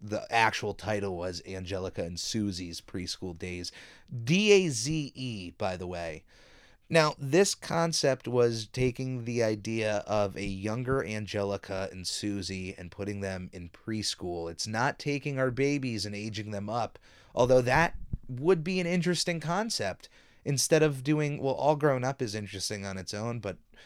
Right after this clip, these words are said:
imagine taking Tommy, Chucky, Phil, Lil, Kimmy, and Dill and putting them in preschool. That's an entirely new element, and they, you can th-, still have them as, you know, relatively young kids,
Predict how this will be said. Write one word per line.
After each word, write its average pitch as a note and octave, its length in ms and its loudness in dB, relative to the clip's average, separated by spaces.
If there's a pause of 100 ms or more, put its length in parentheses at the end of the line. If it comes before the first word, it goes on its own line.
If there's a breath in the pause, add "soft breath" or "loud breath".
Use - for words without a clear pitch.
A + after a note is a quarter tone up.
(240 loud breath)
imagine A#2+ 320 0
taking A#2 380 0
Tommy, A2 340 -4
Chucky, G#2+ 440 -4
Phil, G#2 340 -2
Lil, G2+ 400 -2
Kimmy, G2+ 540 -4 (500 soft breath)
and G2 220 -2
Dill G2+ 640 2
and F2 120 -10
putting A#2 220 0
them G2+ 100 -4
in F2 100 -6
preschool. A2 640 -2 (1400)
That's G#2 260 -4
an A#2 60 -4
entirely A2 720 0 (380 soft breath)
new C3+ 300 4
element, C3 580 2
and G2+ 380 -6 (100)
they, A#2 240 -10
you A2 140 -6
can G#2+ 180 -8
th-, G2+ 160 -12
still A2+ 340 -4
have A2 280 0
them G#2 240 -4
as, F#2+ 360 -6 (140)
you G#2 140 -10
know, F#2+ 140 -6
relatively F#2+ 640 -6
young F#2 480 -6
kids, G#2 600 -4